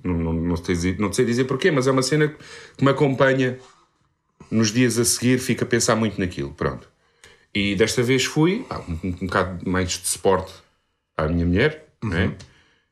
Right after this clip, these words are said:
Speaker 1: E, e devo dizer que agora como adulto, como adulto, eu não sei o que é que se diz em funerais. Às pessoas, não sei. Não sei, não sei o que é que se diz.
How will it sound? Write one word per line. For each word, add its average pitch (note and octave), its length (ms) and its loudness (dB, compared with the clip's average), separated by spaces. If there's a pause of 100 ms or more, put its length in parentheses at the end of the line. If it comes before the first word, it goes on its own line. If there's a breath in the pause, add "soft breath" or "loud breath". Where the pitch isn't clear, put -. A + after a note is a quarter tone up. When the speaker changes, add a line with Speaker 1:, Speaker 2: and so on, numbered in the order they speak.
(200 soft breath)
Speaker 1:
E, C3+ 680 0 (180)
e C#3+ 180 2
devo C#3 340 0
dizer G#2+ 580 0
que G2+ 220 -2
agora C3 260 2
como B2+ 260 -2
adulto, F#2 400 -4 (760)
como A2 220 -2
adulto, F2+ 480 -4 (680 soft breath)
eu C#3 120 4
não C#3+ 100 2
sei C3+ 280 2
o B2+ 40 -6
que - 80 0
é B2+ 60 2
que - 80 -8
se A#2+ 100 -2
diz A2+ 80 -2
em A2+ 80 0
funerais. F#2 560 -4 (760)
Às E2+ 140 -6
pessoas, D#2 320 -4
não F#2 80 -4
sei. C#2 260 -4 (760)
Não E3 80 -2
sei, A3 300 2 (160)
não - 80 -4
sei G#3 160 0
o - 20 -4
que A3 80 0
é - 20 2
que G3 100 -2
se A#3 200 -2
diz. D3+ 160 -8